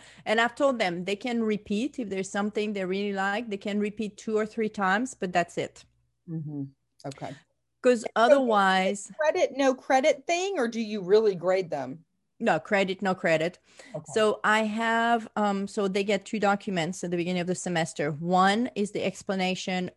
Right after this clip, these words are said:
Speaker 1: of the proficiency activities. So I tell them, "Okay, you are doing," and the timeline, because they are busy, and I wish they could spend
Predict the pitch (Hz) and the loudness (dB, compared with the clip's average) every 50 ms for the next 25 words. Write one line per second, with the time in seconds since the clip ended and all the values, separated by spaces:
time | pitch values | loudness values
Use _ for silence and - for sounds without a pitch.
0 | - - 170 165 165 165 170 175 - - - _ _ _ - 190 165 170 175 165 | -6 -2 0 2 2 0 0 -2 -6 -18 -20 _ _ _ -12 -10 -6 -4 -2 -2
1 | 165 160 160 160 156 151 131 - - _ _ _ - 190 180 - 185 175 - - | 0 0 0 0 -2 -2 -4 -8 -14 _ _ _ -10 -10 -8 -6 -6 -8 -6 -6
2 | 170 175 - - 165 160 160 - - 175 160 151 - - - - - - 156 151 | -8 -8 -4 -2 -2 -2 -2 -2 -6 -4 -4 -4 -8 -10 -14 -12 -8 -6 -4 -4
3 | 156 - - 185 185 185 190 190 185 196 196 _ _ _ _ _ _ _ _ - | -4 -2 0 0 0 2 0 0 -2 -2 -6 _ _ _ _ _ _ _ _ -6
4 | - 175 147 147 160 160 175 180 185 180 190 185 180 208 220 226 220 220 226 226 | -4 -2 -2 -2 -2 -2 -2 0 0 0 0 0 0 0 0 0 0 -2 -2 -2
5 | 226 233 233 _ - - - - _ _ _ _ _ _ - 196 196 202 196 202 | -4 -6 -8 _ -16 -20 -20 -20 _ _ _ _ _ _ -6 -4 -2 -2 -2 -2
6 | 202 202 - - - - 226 214 220 240 240 233 220 220 214 220 214 196 185 - | -4 -4 -8 -16 -8 -2 -2 0 0 0 -2 -2 -2 -2 -2 -2 -4 -4 -4 -4
7 | 220 202 196 202 - _ - 185 214 220 - - 196 190 190 185 165 180 170 165 | -4 -4 -4 -4 -8 _ -6 -4 -4 -2 -2 -2 0 0 0 0 0 -2 -4 -6
8 | 165 151 156 151 151 185 185 - - - _ - _ - 175 170 135 165 175 175 | -4 -4 -6 -6 -6 -8 -10 -14 -20 -20 _ -18 _ -8 -6 -4 -2 -2 -2 0
9 | 185 185 185 180 - - 180 175 - 185 175 - - 165 170 - | 0 0 -2 -2 -4 -8 -8 -6 -6 -8 -10 -8 -6 -6 -6 -6